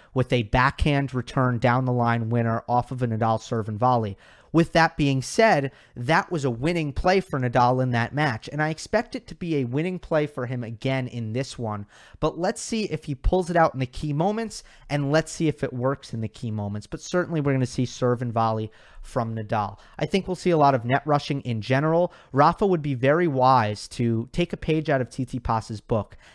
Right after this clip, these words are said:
and follow his first forehand into the net. Don't allow Medvedev to dig back into the rally and recover his court position. And I think we'll see Nadal hit a lot of serves and first ball approach shots. Lastly,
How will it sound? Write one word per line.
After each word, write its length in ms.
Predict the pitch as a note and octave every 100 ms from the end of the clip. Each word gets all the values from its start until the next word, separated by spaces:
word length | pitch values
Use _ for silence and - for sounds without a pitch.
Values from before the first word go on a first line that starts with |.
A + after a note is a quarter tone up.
| _ -
and 180 | C3 B2+
follow 560 | - C#3+ D3 F3 F#3
his 220 | E3+ C#3 -
first 360 | - D3 C#3+
forehand 600 | - C3+ C3+ C3+ C3 B2 -
into 280 | B2+ -
the 100 | A#2+
net. 280 | A#2 A2 F#2+ - - _ -
Don't 240 | D3+ D#3+
allow 380 | G3+ E3+ D#3+ E3
Medvedev 640 | D3+ C#3+ D3 C#3+ A#2+ A2
to 100 | -
dig 400 | G#2+ - C3 C#3+
back 300 | B2+ C#3 C#3
into 200 | C#3 B2
the 80 | A#2+
rally 380 | A2 A#2+ B2+ C3
and 120 | A2+
recover 380 | G#2+ - C3 B2+
his 140 | A2 -
court 260 | D3 C3+
position. 440 | - A2+ - G#2+ G#2 - -
And 100 | C#3+
I 80 | E3+
think 220 | G3 A3
we'll 80 | G3+
see 180 | F#3 F#3
Nadal 400 | F3 D#3+ D#3 D3+
hit 160 | - B2
a 60 | A#2+
lot 240 | A#2+ C3
of 120 | A#2+
serves 680 | - - E3 F3 F3+ F3 - - _ _
and 160 | C3 C#3
first 420 | - D3+ D#3 -
ball 240 | - C3+ C3
approach 380 | B2 C#3+ C3+
shots. 460 | - B2+ G#2+ A2 - _ _ -
Lastly, 800 | B2+ C#3 F3+ G#3 - G3+ G3